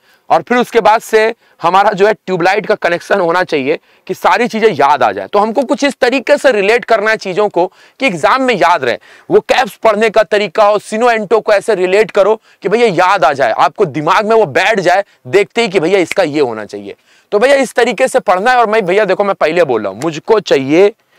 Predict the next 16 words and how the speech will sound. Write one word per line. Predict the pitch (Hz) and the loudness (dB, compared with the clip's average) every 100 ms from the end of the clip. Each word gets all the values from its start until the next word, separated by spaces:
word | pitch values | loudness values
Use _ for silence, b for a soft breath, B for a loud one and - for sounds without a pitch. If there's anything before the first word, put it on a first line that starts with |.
| _ - | _ -6
सबसे | 202 165 220 | -4 -2 -2
पहले | 196 208 | -2 -2
मैं | 202 | -2
तुमको | 202 175 196 | -6 -4 -2
नहीं | 196 | -2
बोल | 202 | -2
रहा | 214 | -2
कि | 190 | -4
तुम | 196 175 | -6 -8
इनकम | 160 180 170 | -4 -4 0
टैक्स | 170 165 | -2 -2
के | - 170 | -4 -2
ऑफिस | 143 143 156 143 | 0 -2 -4 -10
में | 156 | -6
बैठे | 117 113 127 | -6 -6 -8
हुए, | 104 | -10